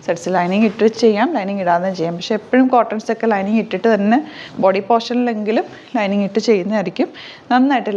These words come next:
ലാസ്റ്റ് ചെയ്യാനായിട്ട് നല്ലത്. പ്രത്യേകിച്ച് നമ്മളെപ്പോഴും ഓഫീസിലൊക്കെ യൂസ് ചെയ്യുമ്പോൾ വാഷ് ചെയ്യുമല്ലോ, നമ്മൾ റെഗുലർ വാഷ് ചെയ്യുമ്പോൾ അത്, ആ, ഫ്രഷ്നെസ് പോവും. ലൈനിങ് ഇട്ട് കഴിഞ്ഞാൽ അതേപോലെ തന്നെ ഇരുന്നോളും.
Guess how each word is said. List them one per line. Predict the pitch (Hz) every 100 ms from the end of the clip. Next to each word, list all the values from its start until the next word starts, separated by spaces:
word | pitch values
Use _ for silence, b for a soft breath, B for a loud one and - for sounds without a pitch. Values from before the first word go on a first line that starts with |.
| 175
ലാസ്റ്റ് | 180 - -
ചെയ്യാനായിട്ട് | 202 170 175 - 359 B B B -
നല്ലത്. | 165 170 233
പ്രത്യേകിച്ച് | 233 240 240 285
നമ്മളെപ്പോഴും | 233 226 226 220 233 B B B - 220
ഓഫീസിലൊക്കെ | 220 208 226 226 226
യൂസ് | 202 220
ചെയ്യുമ്പോൾ | 214 208 269
വാഷ് | 226 214 240
ചെയ്യുമല്ലോ, | 202 185 185 202 - B B
നമ്മൾ | 226 214 208
റെഗുലർ | 196 202 240 226
വാഷ് | 196 220
ചെയ്യുമ്പോൾ | 208 196 233 - B B B B B -
അത്, | 196 214 208 - - - 214
ആ, | 208 202 202 B B
ഫ്രഷ്നെസ് | - 226 - 233 226
പോവും. | 156 - - B B B B B - - B B B B B B B B B B -
ലൈനിങ് | 202 214 254 247
ഇട്ട് | 208
കഴിഞ്ഞാൽ | 208 262 294 208
അതേപോലെ | 196 202 208 214 196
തന്നെ | 196 160
ഇരുന്നോളും. | 143 139 151